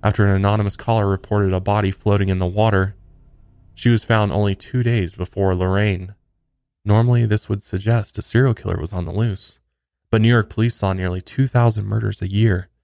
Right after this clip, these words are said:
and prostitutes were one of their lowest priorities, and Joel took full advantage of it. By his ninth victim, he had forgotten names, dates, and places.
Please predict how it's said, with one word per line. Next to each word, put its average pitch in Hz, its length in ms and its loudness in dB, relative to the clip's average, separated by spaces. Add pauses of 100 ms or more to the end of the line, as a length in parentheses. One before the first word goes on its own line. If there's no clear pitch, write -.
(480)
and 82 160 -6
prostitutes 107 600 -2
were 90 120 0
one 92 140 2
of 87 100 0
their 90 160 -4
lowest 95 400 0
priorities, 101 720 0 (540)
and 95 140 -4
Joel 98 220 4
took - 240 -8
full 98 280 0
advantage 90 420 -2
of - 120 -12
it. - 140 -8 (560)
By 110 160 4
his 101 120 0
ninth 104 280 2
victim, 104 300 -2
he 104 100 -6
had 95 120 -2
forgotten 98 460 -4
names, 95 380 -4
dates, 95 260 -2
and 87 100 -12
places. 95 640 -4